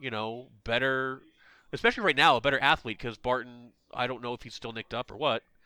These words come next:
but he doesn't look like he has the same athleticism you would normally expect from him.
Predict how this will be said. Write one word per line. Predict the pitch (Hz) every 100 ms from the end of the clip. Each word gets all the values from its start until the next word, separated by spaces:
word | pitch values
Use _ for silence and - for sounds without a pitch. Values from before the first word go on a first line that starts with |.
| _ - _ _
but | 135
he | 135 160
doesn't | 135 151 143 147
look | 135 139 -
like | 131 127 120
he | - 123 127
has | 123 131 120
the | 120
same | - 123
athleticism | 117 123 123 - 110 113
you | 110
would | 110
normally | 120 110
expect | 98 - 165
from | -
him. | 104 104